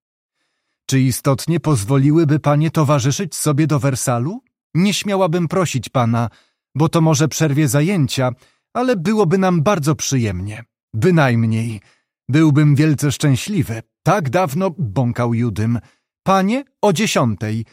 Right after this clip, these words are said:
Rzekła do niego panna Wanda z palcem wzniesionym do góry i wykonywując oczami cały szereg plastycznych znaków porozumienia.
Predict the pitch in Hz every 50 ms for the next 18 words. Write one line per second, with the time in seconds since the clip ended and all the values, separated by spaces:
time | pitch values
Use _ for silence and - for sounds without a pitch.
0 | _ _ _ _ - 117 127 147 139 - 123 120 117 120 120 131 123 127 120 -
1 | 135 139 143 135 127 117 101 98 131 139 139 139 127 156 175 _ _ - - -
2 | - 185 208 202 _ - 208 190 175 135 104 101 117 143 143 135 - 196 196 180
3 | 165 156 120 127 120 101 120 160 160 156 190 220 240 _ _ _ _ _ _ _
4 | 151 151 127 156 165 - 190 175 160 143 123 185 233 220 214 202 196 - - _
5 | 170 151 - - 190 190 185 180 147 - - 208 214 208 185 156 - - 170 170
6 | 165 170 - - - - 147 139 117 - - - 185 - - - 165 143 104 -
7 | 90 127 139 135 - 127 117 - _ - 135 127 120 110 92 82 98 95 92 92
8 | 90 90 98 110 113 - -